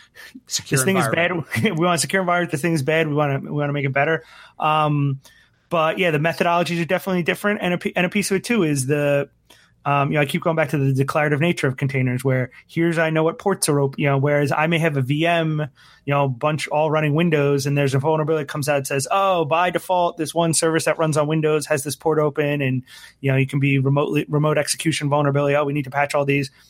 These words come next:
Speaker 2: Whereas with, let's say, a container image, you, you're specifically saying this container does one thing on this one port, and that's it. So you're not even really considering some of those other vulnerabilities too.
Speaker 1: Right, right.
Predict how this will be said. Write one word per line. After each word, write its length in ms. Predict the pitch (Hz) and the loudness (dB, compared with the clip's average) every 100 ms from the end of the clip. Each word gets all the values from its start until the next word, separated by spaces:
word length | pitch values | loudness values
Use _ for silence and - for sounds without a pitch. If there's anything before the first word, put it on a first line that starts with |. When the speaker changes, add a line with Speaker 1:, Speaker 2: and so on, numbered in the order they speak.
| _ - | _ -2
Speaker 2:
Whereas 520 | 147 151 143 135 - _ _ | 0 2 2 0 -4 _ _
with, 100 | 143 | -2
let's 120 | 143 | 0
say, 140 | 165 147 | 2 0
a 40 | |
container 380 | 139 135 240 202 | 0 -2 0 2
image, 400 | 151 147 131 - _ _ _ - | 0 -2 -4 -10 _ _ _ -4
you, 140 | 156 | 0
you're 240 | 160 156 156 | 2 2 0
specifically 560 | - 139 165 151 147 | 0 0 0 0 -2
saying 300 | 139 151 131 | 0 2 2
this 160 | 156 - | 0 -2
container 480 | 170 156 170 156 139 | -2 0 2 2 2
does 220 | 143 131 | 0 0
one 260 | 135 147 | 0 -2
thing 260 | 139 151 135 | 0 0 0
on 180 | 131 139 | 2 2
this 160 | 139 | 0
one 200 | 139 135 | 0 0
port, 340 | 127 143 123 _ _ | 0 0 -2 _ _
and 120 | 135 131 | -2 0
that's 220 | 123 - | 0 -2
it. 180 | 131 _ - | -4 _ -8
So 220 | - 127 | -2 2
you're 140 | 131 | 2
not 180 | 143 143 | 2 2
even 200 | 131 131 | 2 2
really 220 | 131 127 | 2 0
considering 480 | 120 131 185 165 135 | -2 -2 0 2 0
some 160 | 135 135 | 0 0
of 60 | |
those 120 | 127 120 | 0 0
other 260 | 131 127 | 0 0
vulnerabilities 600 | 120 123 117 117 113 110 | -2 -4 -4 -6 -8 -8
too. 240 | - 139 - _ - | -2 0 -2 _ -10
Speaker 1:
Right, 260 | 64 - _ _ - | -10 -10 _ _ -8
right. 240 | 78 69 | -6 -6